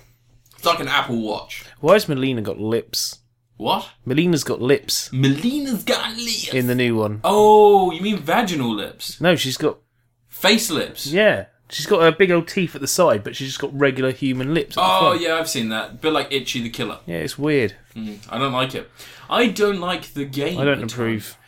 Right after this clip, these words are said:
Speaker 1: all. I love Johnny Cage, though, and he seems to be, like, I've only played it for, like, twenty-five to thirty minutes, so I'm not very far in the story, but
Speaker 2: Hmm.
Speaker 1: he is front and ce-, centre for the story.
Speaker 2: Oh. Oh, you haven't gone far enough in the story. That's only the first part of the story.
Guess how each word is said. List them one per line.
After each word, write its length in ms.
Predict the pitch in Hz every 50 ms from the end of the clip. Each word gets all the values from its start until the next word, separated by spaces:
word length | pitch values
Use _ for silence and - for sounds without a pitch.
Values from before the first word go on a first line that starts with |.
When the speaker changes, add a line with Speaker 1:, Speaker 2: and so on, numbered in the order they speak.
| _ - -
Speaker 1:
all. 80 | - 160
I 20 | 202
love 240 | 202 233 262 240
Johnny 200 | 190 220 196 170
Cage, 360 | 156 - 196 233 233 - - 120
though, 200 | 98 85 - -
and 120 | 120 127
he 100 | 156 214 214
seems 240 | - 240 220 - -
to 80 | - 156
be, 340 | 160 160 151 139 127 117 117 131
like, 260 | 127 131 127 117 123
I've 140 | 131 135 156
only 240 | 170 175 170 165
played 240 | - 180 175 160 156
it 140 | 143 143 -
for, 100 | - 135
like, 400 | 127 120 120 110 - - - - _ _
twenty-five 800 | - - - 135 180 185 - 208 196 - - 190 190 196 196 196
to 100 | - 190
thirty 440 | 185 - 196 185 185 185 - 202 180
minutes, 520 | 180 185 185 214 220 - - - - - -
so 180 | - - 117 113
I'm 80 | 117
not 140 | 151 165 147
very 160 | 151 143 135
far 260 | 135 - 156 151 147
in 80 | 139 120
the 80 | 98 -
story, 320 | - - 98 92 92 95
but 200 | 98 98 101 95
Speaker 2:
Hmm. 80 | - - - - _ _ _ _ _ _
Speaker 1:
he 440 | _ 156 185 196 185 147 123 110 107
is 200 | 101 98 - -
front 380 | - - - - 147 175 -
and 120 | - 110 -
ce-, 300 | - 165 139 110 104 101 - -
centre 220 | 156 147 135 110
for 80 | - 101
the 80 | 95
story. 380 | - - - 139 120 - - - - _ _ _ _ _ _ - 131
Speaker 2:
Oh. 180 | 139 147 113 - _ _ _ _ - - - _ _ _ _ - - - - - _ _ _ _ _ _ - - - - - -
Oh, 60 | 147
you 80 | 143 147
haven't 140 | 147 135
gone 140 | 117 117 113 107
far 160 | - 120 113
enough 160 | 110 - -
in 40 | 113
the 60 | 104
story. 240 | - - 127 117 110
That's 160 | 120 - -
only 120 | 139 117
the 80 | 101 101
first 280 | - - 110 101 - -
part 140 | - -
of 60 | - -
the 40 |
story. 300 | - - 123 113 107 101